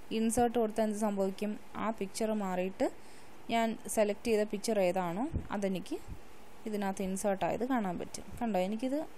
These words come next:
എൻ്റെ ഇഷ്ടം അനുസരിച്ച് എന്ത് ചെയ്യാം? അഡ്ജസ്റ്റ് ചെയ്ത് എനിക്ക് എന്ത് ചെയ്യാം? PowerPoint പ്രസൻറ്റേഷനകത്ത് ആഡ് ചെയ്യാനായിട്ട് പറ്റും.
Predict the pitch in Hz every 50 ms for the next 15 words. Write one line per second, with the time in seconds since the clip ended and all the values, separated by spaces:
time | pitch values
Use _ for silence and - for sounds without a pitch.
0 | 277 277 220 240 240 240 226 220 - - 233 214 214 220 - 220 214 208 - 214
1 | 208 208 202 202 190 185 185 185 190 - - - - - - - - - 208 190
2 | 196 196 202 214 220 - - - 214 190 170 165 202 269 370 381 - - - 214
3 | 214 196 - 208 190 196 190 190 185 185 185 185 185 - 196 190 185 185 190 -
4 | 202 190 190 190 190 185 180 180 - 196 196 190 180 185 - - 196 175 170 175
5 | - 269 339 - - - - - - - - - - 185 185 180 185 185 190 185
6 | 165 156 160 160 156 143 - - - 302 330 262 - - -